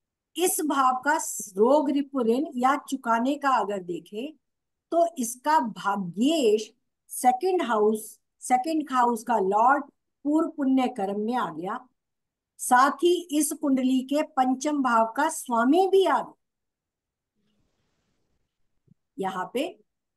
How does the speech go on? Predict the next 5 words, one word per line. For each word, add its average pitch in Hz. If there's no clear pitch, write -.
दिग्बली 285
हो 285
गया 202
और 254
ये 330